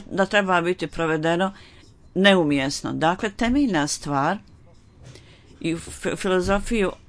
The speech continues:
oprosta i kazni u islamu, Allah je spomenuo, treba da iznađete koji su vrline i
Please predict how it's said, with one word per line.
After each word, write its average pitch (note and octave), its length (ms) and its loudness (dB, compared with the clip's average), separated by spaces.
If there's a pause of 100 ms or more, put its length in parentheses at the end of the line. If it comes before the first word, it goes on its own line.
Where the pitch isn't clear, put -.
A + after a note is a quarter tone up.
oprosta E3+ 540 -2
i E3 40 -2
kazni F3 360 -2
u D#3+ 40 0
islamu, F3 420 0
Allah F3+ 260 -2
je F#3 60 0
spomenuo, F3+ 420 -2
treba F3+ 340 0
da D#3 120 0
iznađete F3+ 580 0 (600)
koji G3 240 0
su F3 200 -4
vrline F3+ 540 -4
i F3+ 220 2